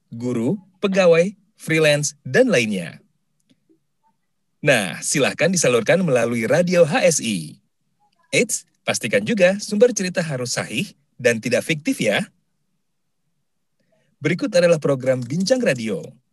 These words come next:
Bincang Wirausaha, Bincang Kesehatan, Bincang Motivasi Hijrah, dan lain-lain. Yuk ikut bergabung dan ramaikan. Insya Allah,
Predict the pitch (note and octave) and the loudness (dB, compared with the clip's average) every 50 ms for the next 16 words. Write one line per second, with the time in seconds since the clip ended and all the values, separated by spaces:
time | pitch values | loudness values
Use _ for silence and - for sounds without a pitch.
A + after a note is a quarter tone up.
0 | _ _ - A2 A2+ G2 - G2+ F#2 G2 D3+ G#3 F3 E3 D3+ - C3+ A2 A2+ G2+ | _ _ -12 -10 -6 -2 -2 -2 -2 -2 0 0 2 2 2 0 0 0 0 -2
1 | D#3+ B3+ - _ _ _ _ _ _ B2+ B2 B2+ F#3 A#3 A#3 A#3+ B3 A#3+ A3 G3+ | -2 -4 -6 _ _ _ _ _ _ -10 -6 -2 -2 0 2 2 2 2 0 -2
2 | - D#3+ D3 C3+ C3+ C3 B2 B2+ B2+ C3+ C#3 - _ _ _ _ _ A#2+ A2+ B2 | -2 0 0 0 2 0 0 0 -2 -8 -12 -14 _ _ _ _ _ -6 -4 -4
3 | A#2+ G#2+ B2 G#2+ F#2+ F#2+ A2+ E3 F3 A3 F#3+ F#3+ F3 F3 E3 D3 C#3+ A#2 - B2 | -2 -2 -2 -2 -2 0 -2 0 0 0 0 0 0 0 -2 -2 -4 0 2 2
4 | A#2 B2 C3 - - _ _ _ _ _ C#3+ E3+ B3+ B3+ G#3 E3+ D3 C3 A#2+ A2+ | 2 2 0 -4 -12 _ _ _ _ _ 2 4 4 4 4 2 0 0 0 -2
5 | G2+ G2 F2+ D#2 C2 - - _ _ _ _ _ _ _ _ _ _ _ _ _ | -2 -2 -4 -8 -12 -18 -20 _ _ _ _ _ _ _ _ _ _ _ _ _
6 | _ _ _ _ _ _ _ _ _ _ _ _ _ _ _ _ _ _ _ _ | _ _ _ _ _ _ _ _ _ _ _ _ _ _ _ _ _ _ _ _
7 | _ - C#3 G#3 C4+ - - D#3+ D3 E3 D3+ B2+ C3+ B2+ A#2 B2 A#2+ B2 D3+ F#3+ | _ -2 0 0 0 0 -2 -4 -2 -2 -2 0 0 2 4 4 4 4 4 2
8 | F3+ E3+ G#3+ A#3+ B3+ C4 B3 F#3+ D3 B2+ - C3+ A2 F#2+ E2 D#2+ C#2 - - _ | 4 4 2 2 4 2 2 2 2 2 2 2 0 0 -2 -6 -12 -16 -20 _
9 | _ _ _ _ _ _ _ _ _ _ _ _ - B3+ C4 - - E3 B2 A#2+ | _ _ _ _ _ _ _ _ _ _ _ _ 0 2 4 4 4 4 4 4
10 | G#2 F#2+ E2 | 2 -2 -4